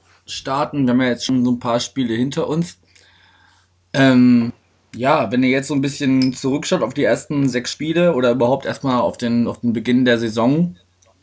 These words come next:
was wurde da bisher für ein, so ein, so ein Zwischenfazit ziehen? Vielleicht fängst du an, Daniel.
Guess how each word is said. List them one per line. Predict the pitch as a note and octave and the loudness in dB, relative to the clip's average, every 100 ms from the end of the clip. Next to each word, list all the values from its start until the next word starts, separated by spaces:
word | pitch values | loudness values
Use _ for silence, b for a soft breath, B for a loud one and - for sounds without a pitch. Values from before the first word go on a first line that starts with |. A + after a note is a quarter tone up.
| - - - | -12 -12 -8
was | B2 G2+ | -8 -2
wurde | B2+ B2 | 0 2
da | A2 | 2
bisher | A2+ - B2 C3 | 0 0 -2 -2
für | - A#2 | -2 -2
ein, | A2 A2 A2 | 0 0 -2
so | A2 - - | -6 -10 -4
ein, | G#2 G#2+ G#2+ | 0 2 2
so | G2+ | 0
ein | G2+ G2+ | -2 -2
Zwischenfazit | - A#2 C#3 A#2 - G2 - G2+ - | -4 -2 0 -2 0 -2 -2 -10 -8
ziehen? | - G2+ G2 | -6 -4 -2
Vielleicht | G2 - | -4 -4
fängst | G#2+ G#2 | -8 -6
du | G#2+ | -2
an, | E2+ A2+ | 0 2
Daniel. | G#2 G2+ G2+ | 2 0 -4